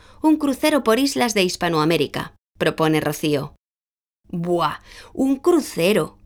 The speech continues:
qué aburrido. Yo prefiero algo más misterioso. Por ejemplo, descubrir los castillos de España. Seguramente tienen tesoros escondidos". "Vale, Juan,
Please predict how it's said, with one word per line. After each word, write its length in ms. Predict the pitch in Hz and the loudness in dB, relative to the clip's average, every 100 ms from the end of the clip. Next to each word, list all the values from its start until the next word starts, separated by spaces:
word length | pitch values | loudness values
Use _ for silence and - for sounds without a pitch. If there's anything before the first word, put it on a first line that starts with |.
| - | -14
qué 120 | - | -8
aburrido. 720 | 160 196 240 170 220 233 156 - _ _ _ | 0 2 2 2 2 0 0 -6 _ _ _
Yo 220 | 196 226 | -2 0
prefiero 440 | 185 165 190 180 160 | 0 -4 0 0 2
algo 240 | 180 180 | 0 2
más 240 | 165 175 - | 0 -2 -4
misterioso. 800 | 165 - 147 151 151 - 147 - _ _ _ | -4 -4 -4 -4 -4 -6 -10 -16 _ _ _
Por 140 | 180 165 | -2 -2
ejemplo, 600 | 170 285 233 214 277 - | 2 2 2 -2 -4 -10
descubrir 580 | - 180 - 175 175 233 | -4 -4 -2 -4 -2 0
los 180 | 233 226 | 0 -2
castillos 540 | 165 - 190 202 196 | -6 -4 0 2 0
de 120 | 175 156 | 0 -2
España. 520 | - 160 147 139 139 _ _ _ _ - | -2 -4 -4 -6 -10 _ _ _ _ -10
Seguramente 720 | - 185 240 285 302 311 302 | -4 -2 2 2 2 2 0
tienen 360 | 233 285 311 254 | -2 0 0 0
tesoros 480 | 160 196 220 233 | -2 0 2 2
escondidos". 800 | 180 - 156 151 160 143 131 - - _ _ _ _ _ _ _ _ _ _ | -2 -4 -4 0 -2 -2 -8 -12 -16 _ _ _ _ _ _ _ _ _ _
"Vale, 360 | 180 170 156 143 | -2 0 0 -2
Juan, 380 | - 175 156 | -2 -2 -2